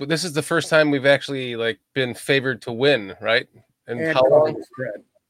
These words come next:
Speaker 1: Yeah, and we covered the spread. Uh, the,
Speaker 2: 'Cause
Speaker 1: some
Speaker 2: you,
Speaker 1: people
Speaker 2: you
Speaker 1: were
Speaker 2: know,
Speaker 1: saying, like,
Speaker 2: you know, you know we
Speaker 1: forty-seven ten.
Speaker 2: covered the spread last week.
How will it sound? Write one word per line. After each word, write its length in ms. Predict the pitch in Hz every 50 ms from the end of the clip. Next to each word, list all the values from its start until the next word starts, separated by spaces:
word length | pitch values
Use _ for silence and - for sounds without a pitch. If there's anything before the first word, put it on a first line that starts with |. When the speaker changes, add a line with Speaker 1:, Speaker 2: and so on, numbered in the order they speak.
| _ _ _ _ -
Speaker 1:
Yeah, 260 | 131 131 117 107 - -
and 260 | - 127 131 131 131
we 100 | 127 117
covered 320 | - - 135 123 127 113
the 60 | 107
spread. 400 | - - - - 117 101 90 90 90 _ _ _ _ _ _ _ _ _ _ _ _ _ _ _ _ _ _ -
Uh, 60 | - -
the, 200 | 151 135 160 147
Speaker 2:
'Cause 260 | - _ - - -
Speaker 1:
some 100 | - 202
Speaker 2:
you, 120 | - 196 -
Speaker 1:
people 80 | 160 180
Speaker 2:
you 40 | 190
Speaker 1:
were 60 | 180
Speaker 2:
know, 100 | 196 202
Speaker 1:
saying, 200 | 214 202 - -
like, 80 | - - - - _ _ - -
Speaker 2:
you 120 | 175 175
know, 280 | - 220 220 208 190 - -
you 140 | - 208 214
know 80 | 214 214
we 120 | 208 214
Speaker 1:
forty-seven 40 | 214
ten. 120 | - 214 208
Speaker 2:
covered 160 | 202 196 143
the 100 | 165 -
spread 320 | - - 208 190 190 165
last 340 | 165 180 185 190 185 - -
week. 220 | 139 135 127 127